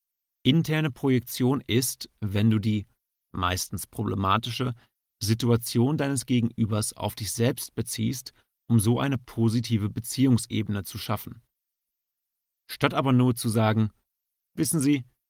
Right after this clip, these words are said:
ich hatte gestern auch so eine Situation“, was übrigens immer noch ein durchaus legitimer und wirkungsvoller Ansatz ist, fügen wir ein Barnum-Statement über uns selbst hinzu.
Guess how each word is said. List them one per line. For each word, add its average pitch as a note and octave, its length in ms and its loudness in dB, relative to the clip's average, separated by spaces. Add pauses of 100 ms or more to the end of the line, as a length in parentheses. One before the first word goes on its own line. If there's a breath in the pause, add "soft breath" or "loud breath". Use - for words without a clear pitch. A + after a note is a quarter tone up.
(140)
ich A#2 100 -6
hatte C#3 140 -4
gestern A#2+ 280 -2
auch A#2 260 0
so A2 160 -2
eine G#2 240 0
Situation“, A2+ 800 -2 (960)
was F#3 140 -4
übrigens E3+ 360 0
immer D#3 220 2
noch G#2 220 2
ein A#2+ 160 0
durchaus B2+ 340 -2
legitimer A#2 720 0
und G2+ 200 -2
wirkungsvoller A2+ 640 0
Ansatz G#2+ 400 2
ist, - 340 -6 (640)
fügen E3+ 300 0
wir E3+ 140 2
ein D#3 160 0
Barnum-Statement A2 1000 2
über A#2 220 0
uns B2 180 -2
selbst A#2 360 2
hinzu. - 460 -6